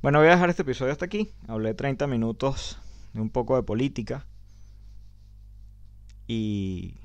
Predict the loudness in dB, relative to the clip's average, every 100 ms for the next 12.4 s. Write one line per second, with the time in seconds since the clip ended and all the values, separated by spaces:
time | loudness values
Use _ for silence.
0 | -18 -18 -6 0 0 0 -4 2 4 4
1 | 0 -6 -14 -20 -20 -4 0 8 10 10
2 | 8 6 4 4 4 4 4 0 -2 -2
3 | 0 0 -2 -2 -4 -4 -4 -4 -2 -2
4 | -2 -2 0 0 -2 -4 -8 -18 -20 -20
5 | -20 -20 -20 -20 -20 -20 -20 -18 -8 -2
6 | 0 2 0 0 -2 -2 -6 -8 -10 0
7 | 0 0 -2 -2 0 -4 -6 -2 0 2
8 | 0 -2 -4 -4 -2 -2 -2 -2 -2 -2
9 | -4 0 0 0 -2 -2 -2 -2 -2 -2
10 | -4 -2 -2 -2 -4 -6 -10 -8 -6 -6
11 | -6 -6 -6 -6 -6 -6 -6 -6 -6 -6
12 | -6 -8 -6 -8